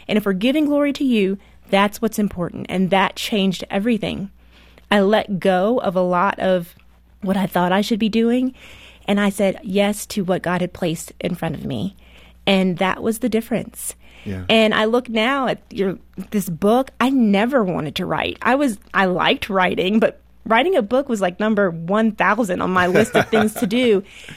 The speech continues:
Speaker 1: And here I think, you know, God used all of that, and he didn't waste it. So my encouragement to moms who are out there thinking, "I should be doing something else,"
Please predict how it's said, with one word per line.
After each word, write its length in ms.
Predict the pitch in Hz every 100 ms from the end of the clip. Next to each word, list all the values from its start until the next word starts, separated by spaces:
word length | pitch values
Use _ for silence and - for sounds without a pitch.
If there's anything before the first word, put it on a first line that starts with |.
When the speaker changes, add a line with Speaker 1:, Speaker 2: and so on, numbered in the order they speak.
| - 247
Speaker 1:
And 160 | 247
here 260 | 214 262 285
I 140 | 240
think, 540 | 208 - 247 214 196 -
you 80 | 220
know, 280 | 196 185 190 - - -
God 240 | - 202 208
used 300 | 214 202 - -
all 220 | 185 202
of 120 | 190
that, 440 | 151 139 - - -
and 80 | 247
he 80 | 208
didn't 280 | 233 190 175
waste 340 | 190 180 -
it. 120 | - -
So 120 | 220
my 160 | 214
encouragement 640 | 208 214 - 294 302 262 196
to 100 | 226
moms 340 | 202 190 196
who 80 | 214
are 100 | 185
out 220 | 180 190
there 160 | - 185
thinking, 320 | 196 202 190
"I 80 | 165
should 160 | 185 180
be 100 | 185
doing 240 | 185 185
something 380 | 185 185 165 165
else," 320 | 160 160 -